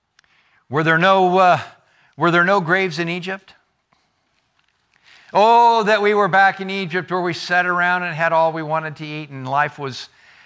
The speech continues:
happy in our bondage. And they complained and God listened, frustrated as he was.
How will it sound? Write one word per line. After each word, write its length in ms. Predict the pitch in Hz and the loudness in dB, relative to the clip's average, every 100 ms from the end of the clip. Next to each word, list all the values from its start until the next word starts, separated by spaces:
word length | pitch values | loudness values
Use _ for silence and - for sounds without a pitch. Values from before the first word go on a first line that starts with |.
| _ | _
happy 420 | - 160 165 135 117 | -2 0 0 -2 -2
in 100 | 113 | 0
our 360 | 113 107 95 - _ _ _ _ - | 2 0 -2 -14 _ _ _ _ -6
bondage. 680 | 117 123 113 107 104 - - _ _ _ _ _ _ - _ _ _ _ _ _ _ _ _ _ | -2 0 -2 -6 -8 -10 -12 _ _ _ _ _ _ -20 _ _ _ _ _ _ _ _ _ _
And 120 | 175 | 0
they 120 | 190 226 | 0 0
complained 640 | 220 190 233 254 262 240 | -2 0 0 2 0 0
and 160 | 233 175 | 0 2
God 340 | 254 254 254 | 4 4 4
listened, 760 | 226 240 240 233 190 135 - - _ _ _ _ _ _ | 0 0 0 0 -2 -4 -10 -18 _ _ _ _ _ _
frustrated 680 | _ 247 269 - 254 254 247 | _ 2 2 2 0 0 2
as 240 | 240 240 | 2 2
he 80 | 190 | -2
was. 600 | 233 233 240 196 127 - | -2 2 2 0 -6 -16